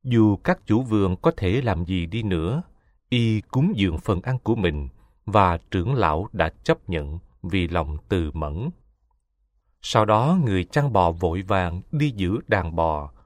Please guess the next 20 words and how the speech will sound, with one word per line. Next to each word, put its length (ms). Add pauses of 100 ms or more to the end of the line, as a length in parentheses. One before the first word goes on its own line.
(200)
vô 300
ý 380
đạp 280
dẫm 380
một 220
con 220
rắn 280 (400)
và 160
bị 260
nó 340 (140)
cắn 320
ở 220
chân. 180 (1600)
Lòng 400
tràn 200
ngập 180
hân 240
hoan 400
hạnh 240
phúc, 240